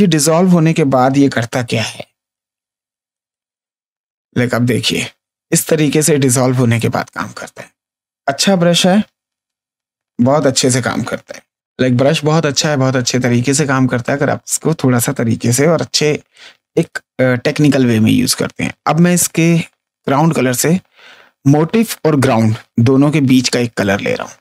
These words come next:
right? इस तरीके से। और मैं अब इस ब्रश को यहाँ पे यूज़ करना शुरू करूँगा डार्कर एरियाज में, Right?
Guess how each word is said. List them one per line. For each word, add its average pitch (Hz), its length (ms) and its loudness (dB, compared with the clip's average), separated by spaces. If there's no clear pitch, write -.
right? 123 240 -2
इस 117 180 -2
तरीके - 340 -8
से। - 240 -6
और 135 80 2
मैं 147 200 2
अब 143 300 -2
इस 156 140 -2
ब्रश 123 240 -4
को 127 120 -2
यहाँ 117 240 0
पे 160 200 -2
यूज़ 127 260 4
करना 113 260 -2
शुरू - 220 -2
करूँगा 120 400 -4
डार्कर 127 340 0
एरियाज 73 480 -4
में, - 160 -14
Right? 127 220 -2